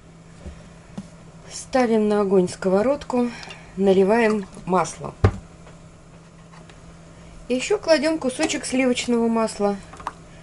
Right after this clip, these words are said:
чтобы лучок гарантированно был золотистым.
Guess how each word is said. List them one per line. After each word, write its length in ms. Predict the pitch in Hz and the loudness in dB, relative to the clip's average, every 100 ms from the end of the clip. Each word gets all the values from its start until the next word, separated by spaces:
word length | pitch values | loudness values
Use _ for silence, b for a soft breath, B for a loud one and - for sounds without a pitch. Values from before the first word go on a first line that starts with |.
| - - | -20 -20
чтобы 340 | - 240 214 | -2 2 4
лучок 500 | 208 214 302 320 - - - | 2 0 0 0 0 -6 -4
гарантированно 960 | 190 202 208 190 - 262 285 254 240 233 - B B B B B - | 2 4 6 4 2 2 4 4 4 2 -4 B B B B B 0
был 300 | 214 240 233 - - - - - - - - - - - | 6 6 4 -6 -6 -4 -6 2 2 2 0 -2 -2 2
золотистым. 800 | 190 233 220 214 190 - 139 | 8 10 8 4 -2 -2 -4